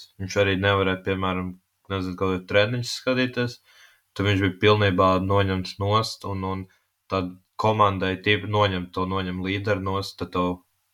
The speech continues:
nu, tev jātur citādākā spēlē, tad viņi, viņi atrod arī visas uzvar,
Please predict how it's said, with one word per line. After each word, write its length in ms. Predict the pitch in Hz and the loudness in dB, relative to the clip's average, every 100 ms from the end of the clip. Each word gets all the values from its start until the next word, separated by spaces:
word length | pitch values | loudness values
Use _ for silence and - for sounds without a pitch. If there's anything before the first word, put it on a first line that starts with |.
| _ - | _ -6
nu, 120 | 92 90 | -4 0
tev 300 | 90 87 85 - | 0 0 -6 -2
jātur 420 | 95 92 90 87 | 2 2 2 -4
citādākā 600 | - 101 110 104 104 - | -2 0 2 2 2 -2
spēlē, 440 | 98 - 101 101 95 - | -6 0 4 4 2 0
tad 160 | 92 | -4
viņi, 260 | 92 90 90 | -2 -2 -4
viņi 140 | 90 | 2
atrod 500 | 101 - - 90 85 | 2 2 0 0 2
arī 220 | 87 87 85 - _ | 0 -2 -4 -10 _
visas 380 | 90 95 98 - - | 0 0 0 -4 -6
uzvar, 380 | 104 110 110 | -4 0 0